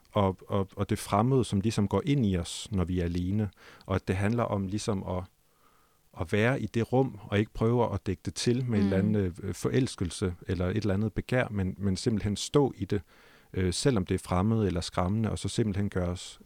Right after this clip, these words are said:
Speaker 1: g-, gøre det til en del af os selv. Ja, så det handler om, at man ligesom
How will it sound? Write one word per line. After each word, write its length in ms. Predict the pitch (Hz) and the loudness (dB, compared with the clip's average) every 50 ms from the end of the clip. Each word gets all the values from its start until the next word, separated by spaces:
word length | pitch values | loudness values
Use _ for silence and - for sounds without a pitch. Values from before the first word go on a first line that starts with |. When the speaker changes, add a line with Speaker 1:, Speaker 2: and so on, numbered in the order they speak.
| - - - | -14 -10 -8
Speaker 1:
g-, 120 | 110 - - | -6 -2 2
gøre 160 | 110 98 95 | 2 2 2
det 120 | 95 98 | 2 -2
til 160 | - - 110 | -2 0 0
en 60 | 95 95 | 0 0
del 260 | - 127 131 120 95 | 0 0 0 0 0
af 80 | 90 | -2
os 140 | 85 87 - | -2 -4 -6
selv. 260 | - - 117 113 - - - _ _ _ _ _ - - - - _ - - - - - - - - - _ _ _ _ _ _ _ _ _ _ _ _ - - | -4 -2 -2 -2 -2 -4 -12 _ _ _ _ _ -20 -20 -20 -20 _ -20 -20 -20 -20 -20 -20 -20 -20 -20 _ _ _ _ _ _ _ _ _ _ _ _ -4 2
Ja, 180 | 113 101 101 | 4 4 4
så 220 | 101 - - - 123 | 4 2 4 4 6
det 120 | 113 127 | 6 6
handler 260 | 110 135 143 160 160 | 6 6 6 6 6
om, 260 | 143 131 123 123 127 - | 6 6 4 4 4 2
at 480 | 117 113 - - - - - - - - - - - | 2 0 0 -2 -10 -10 -10 -12 -16 -20 -20 -10 0
man 180 | - 113 110 110 | 4 4 6 6
ligesom 420 | 110 123 127 - 139 120 110 101 | 6 4 4 4 4 4 4 2